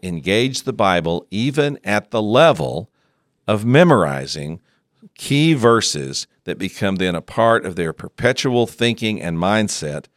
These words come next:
moving forward. So, there's at least three ways I'm describing today that you as a ministry leader can help people in your church to engage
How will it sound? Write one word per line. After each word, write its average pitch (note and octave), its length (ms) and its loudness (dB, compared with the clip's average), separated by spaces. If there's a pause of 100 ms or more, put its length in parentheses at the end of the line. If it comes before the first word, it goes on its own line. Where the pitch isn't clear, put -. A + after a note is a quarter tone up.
(260)
moving D#2+ 300 -6
forward. A#2 440 0 (680)
So, E3 460 0 (440)
there's D3 280 2
at D3 140 0
least G3+ 360 0
three C#3+ 360 0
ways G2+ 440 2
I'm E2+ 120 -4
describing G#2+ 560 0
today D#2 340 -8
that F2+ 180 -8
you B2 220 -4
as G2+ 140 -2
a F#2+ 60 -4
ministry A2+ 400 -6
leader E2+ 280 -8
can E2 240 -14
help C3+ 480 -4
people A2 360 -4
in G#2 180 -4
your A2+ 140 -4
church D2 440 -8 (300)
to G#2 120 -8
engage G#2 720 -2